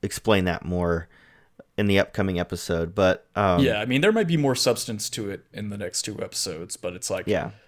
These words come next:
Speaker 2: again, we're at episode seven in a nine-episode season. We're just now getting this reveal.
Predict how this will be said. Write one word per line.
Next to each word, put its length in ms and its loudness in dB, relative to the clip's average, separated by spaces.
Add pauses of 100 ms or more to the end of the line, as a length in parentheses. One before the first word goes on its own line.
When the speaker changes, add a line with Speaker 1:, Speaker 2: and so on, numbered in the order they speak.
Speaker 2:
again, 360 6
we're 260 2
at 200 0
episode 400 -2
seven 400 0
in 120 -6
a 60 -6
nine-episode 800 -6
season. 640 -8
We're 140 -12
just 240 -2
now 160 -4
getting 300 -6
this 180 -8
reveal. 500 -8